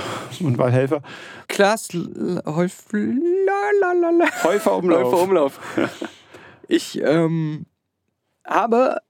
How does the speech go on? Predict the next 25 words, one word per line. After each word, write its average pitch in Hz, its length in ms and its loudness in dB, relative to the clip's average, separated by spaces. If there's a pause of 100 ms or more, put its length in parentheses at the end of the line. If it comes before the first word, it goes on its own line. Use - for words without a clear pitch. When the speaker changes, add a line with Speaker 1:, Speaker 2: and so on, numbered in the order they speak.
(560)
Speaker 2:
einen 160 240 2
Bericht 147 320 0
gesehen, 196 640 2 (1080)
der 180 260 4
auch - 340 -8
echt - 400 -2 (240)
ganz 175 220 0
gut 202 200 -2
gemacht 165 460 0
war 170 320 4
und 156 400 -2
irgendwie 147 600 0
sogar 143 680 0
spannend - 560 -4 (180)
mitzuverfolgen 127 800 -2
war, 123 240 -2 (180)
Speaker 1:
Mhm. 120 340 -2 (280)
Speaker 2:
ähm, 131 260 -2
aber 156 160 4
auch 185 60 0
sehr 165 180 2
cringeworthy 131 800 2
war, 131 300 0 (400)
wo 165 320 2
er 170 580 2